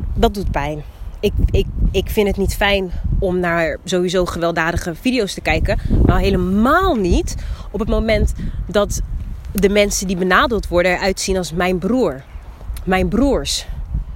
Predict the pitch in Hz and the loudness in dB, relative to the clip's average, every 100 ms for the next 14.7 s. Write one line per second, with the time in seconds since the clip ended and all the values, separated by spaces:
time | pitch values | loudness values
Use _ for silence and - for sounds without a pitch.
0 | - - 165 165 202 208 233 196 175 175 | -4 -2 0 -2 0 0 2 2 2 0
1 | 165 165 196 254 - - - - - - | -2 2 2 2 0 0 -2 -2 -4 -4
2 | - - - - - - 165 170 165 180 | -10 -12 -10 -6 -4 -4 -2 0 0 2
3 | 339 403 147 139 - 160 156 170 180 339 | 2 4 2 0 -4 -2 -2 -2 0 2
4 | 403 160 - - - - - - - - | 2 0 -2 -4 0 0 0 0 0 0
5 | - - - - - - - - - - | -4 -4 -2 0 -2 -2 -8 -8 -10 -10
6 | - - 240 254 247 143 - 247 240 233 | -10 -4 0 2 2 0 0 0 2 0
7 | 226 240 226 220 208 - 240 208 208 190 | 0 0 0 0 -4 -2 -2 0 -2 -2
8 | 196 - 202 233 202 185 - 190 185 208 | -4 -4 -2 -2 0 -2 -2 -4 -4 -6
9 | - 202 - 262 247 185 185 294 - - | -4 -4 -2 -2 0 -2 -2 -2 -4 -12
10 | - - - - - - - - - - | -14 -12 -12 -6 -4 -4 -6 -8 -8 -6
11 | 180 180 175 160 175 - 170 147 - - | -4 -4 -2 -2 -2 -2 -6 -6 -8 -14
12 | - - - - - - - - - - | -16 -18 -18 -18 -18 -18 -18 -20 -20 -20
13 | - - - - - - - - - - | -20 -18 -18 -18 -20 -18 -16 -16 -16 -12
14 | - 160 - 175 143 - | -8 -4 -2 -2 -4 -8